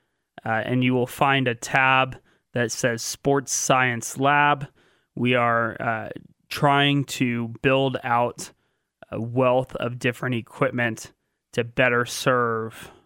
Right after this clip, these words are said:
our athletes and the community when it comes to sport performance and health. And so you'll see information about what we offer and also be able to schedule a test.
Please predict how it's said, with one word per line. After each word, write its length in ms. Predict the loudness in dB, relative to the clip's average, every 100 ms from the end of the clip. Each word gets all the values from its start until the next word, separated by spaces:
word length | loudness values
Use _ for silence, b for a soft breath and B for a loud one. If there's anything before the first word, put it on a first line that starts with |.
| B 0
our 260 | 2 2
athletes 560 | 2 0 -4 -8 -8 -12
and 140 | -10 -10
the 60 | -10
community 760 | -6 -2 0 0 -2 -6 -10 _ _ _
when 120 | -6 -6
it 100 | -4
comes 220 | -6 -6
to 80 | -10
sport 340 | -6 -4 -4
performance 760 | -10 -6 -4 -4 -8 -10 -14 _ _ _ -6
and 220 | -4 -4
health. 480 | -4 -2 -2 -2 -10 -20 _ _ _
And 120 | -6 -4
so 120 | 0
you'll 200 | 0 -2
see 240 | 0 2
information 640 | 2 2 2 2 2 0 0
about 360 | 0 0 -2
what 300 | 0 0 0
we 220 | 0 -2 0
offer 560 | 2 2 2 0 0 -4 _ _ _ _ -12
and 160 | -2 0
also 320 | 0 0 -2
be 260 | 0 -2 0
able 220 | -2 -6
to 260 | -6 -10
schedule 640 | -8 -2 -2 0 -2 -6 -8
a 180 | -10 -12
test. 720 | -12 -10 -8 -8 -10 -14 -16